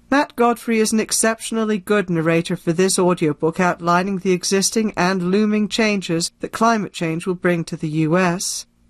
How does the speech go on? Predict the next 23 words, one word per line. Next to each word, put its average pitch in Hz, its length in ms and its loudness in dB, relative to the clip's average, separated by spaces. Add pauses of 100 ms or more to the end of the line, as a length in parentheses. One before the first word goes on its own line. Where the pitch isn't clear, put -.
(120)
His 214 220 2
rough-edged, 185 880 0
somewhat 220 540 0
reedy 185 400 2
voice 170 440 2
is 196 120 0
expressive 208 600 0
enough 196 280 0
to 202 100 -6
keep 196 240 -4
the 226 120 0
listener's 165 460 0
attention. 185 680 -2 (460)
Along 269 400 2
with 220 240 2
subtle 208 500 -2
and 196 300 0
effective 180 480 -2
variations, 175 840 0
he 208 100 0
makes 202 320 0
emphasis 180 520 -4
clear. 190 520 0